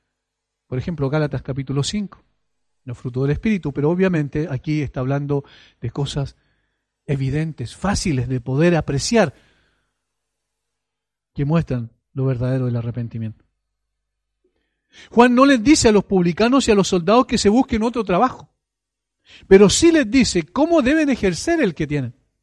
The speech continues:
que traten a la gente justa y honestamente. Sin pres-, eh, si hay presión desde arriba para que sea imposible ser justo y honesto, allí tendrían que buscar otro trabajo.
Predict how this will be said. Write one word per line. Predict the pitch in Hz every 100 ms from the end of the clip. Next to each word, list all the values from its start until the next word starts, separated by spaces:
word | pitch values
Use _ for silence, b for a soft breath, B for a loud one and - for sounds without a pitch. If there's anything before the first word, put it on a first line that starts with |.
| _ _ _ B B B
que | 202 208
traten | 254 269 247
a |
la | 226
gente | 190 247 233 214
justa | 269 311 - 294
y |
honestamente. | 202 190 175 170 190 - _ _ _ _ _ _ b b b
Sin | - 247 302
pres-, | 269 254 - -
eh, | 185 160 -
si | - 220
hay | 220 247 277
presión | - 202 - 285 294
desde | 220 180
arriba | 185 294 233
para | 190 185 180 - b b b b b
que | - 180
sea | 247 254
imposible | 247 - 196 - 320 277 202
ser | 196
justo | 165 302 302 247
y | 220
honesto, | 277 349 - 277 - -
allí | 151 196 339 165 - _ _ _
tendrían | 143 147 165 160
que | 143
buscar | 127 139
otro | 135 127
trabajo. | 117 104 90 _